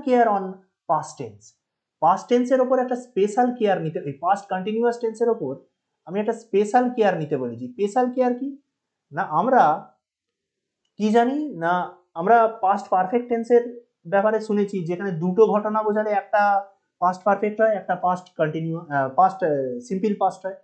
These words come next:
ঠিক এখানেও very, very important, অতীতকালে যখন দুটো কাজকে ইন্ডিকেট করবে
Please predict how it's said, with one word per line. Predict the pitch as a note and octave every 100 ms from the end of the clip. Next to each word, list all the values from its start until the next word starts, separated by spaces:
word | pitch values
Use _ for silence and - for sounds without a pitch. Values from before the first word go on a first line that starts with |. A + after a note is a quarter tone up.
| _ _ _ _
ঠিক | B3+ B3 -
এখানেও | D#3+ D#3+ D#4 G#3+ D#3 G3+ _ _ _ C3+
very, | C#3+ A3
very | B3+ B3+
important, | A#3+ G#3+ D#3 C3 D3+ F#3+ _ _ _ _ -
অতীতকালে | F3+ C#4 C4+ - C4+ C#4+ D4 D4 -
যখন | E3+ G3+ G#3+ D3+
দুটো | E3 F#3 C#4+
কাজকে | D4 C4 B3 A#3+
ইন্ডিকেট | B3 A3 G#3+ G#3+ -
করবে | D3+ B2+ A2+ -